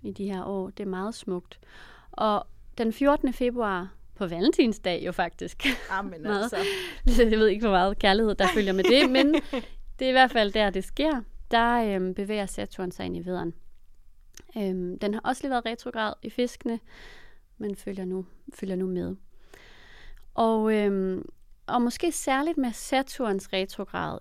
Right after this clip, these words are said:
Speaker 1: i, øh, fiskenes tegn, ikke, der i efteråret femogtyve,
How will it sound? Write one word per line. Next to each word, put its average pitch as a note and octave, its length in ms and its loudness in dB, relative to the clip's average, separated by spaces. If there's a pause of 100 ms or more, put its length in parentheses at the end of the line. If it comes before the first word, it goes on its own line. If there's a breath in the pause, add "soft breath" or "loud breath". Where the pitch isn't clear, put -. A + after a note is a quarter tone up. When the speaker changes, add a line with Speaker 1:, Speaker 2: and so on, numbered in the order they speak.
Speaker 1:
i, F3+ 240 -6 (480)
øh, F#2 320 -10 (640)
fiskenes - 720 -6
tegn, F3 340 -6
ikke, F#3+ 140 -4
der F3+ 140 -6
i E3+ 100 -6
efteråret - 500 -6
femogtyve, F#3+ 640 -8